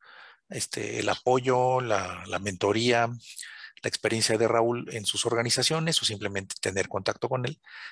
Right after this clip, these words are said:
escríbanos a comunidad arroba keisen punto com y ya,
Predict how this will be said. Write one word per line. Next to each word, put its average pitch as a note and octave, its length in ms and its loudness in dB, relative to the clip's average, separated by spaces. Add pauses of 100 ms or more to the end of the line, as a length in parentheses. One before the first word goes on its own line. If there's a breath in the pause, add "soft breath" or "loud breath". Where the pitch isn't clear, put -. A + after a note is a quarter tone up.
(120)
escríbanos A#2 720 2
a A#2 160 2 (100)
comunidad G2+ 600 -2 (320)
arroba A#2 560 2 (220)
keisen C#3+ 720 2
punto C3 320 -2
com G3+ 260 0 (420 loud breath)
y C#3+ 120 -6
ya, D#3 200 2